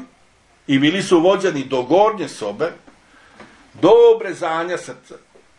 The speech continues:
koje je ispravilo njihovo srce i stavilo najvažniju stvar i najvažniju osobu na presto te duše i toga srca,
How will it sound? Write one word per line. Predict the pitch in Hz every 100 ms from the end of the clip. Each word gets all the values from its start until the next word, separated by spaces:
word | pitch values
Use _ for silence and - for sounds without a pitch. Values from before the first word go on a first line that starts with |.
| _ _ _ - -
koje | 147 156
je | 185
ispravilo | 208 - 269 262 220 185
njihovo | 220 170 190 147
srce | - 196 202 208 165
i |
stavilo | 139 185 208 202 170
najvažniju | 156 226 247 196 180 - 220 202
stvar | - 196 190 151 156
i | 160
najvažniju | 151 233 262 226 214 190 220 185
osobu | 190 - 170 151
na | 165 160
presto | 175 180 185 214
te | 165 165
duše | 135 151 151 170
i | 135
toga | 139 131
srca, | 117 120 - -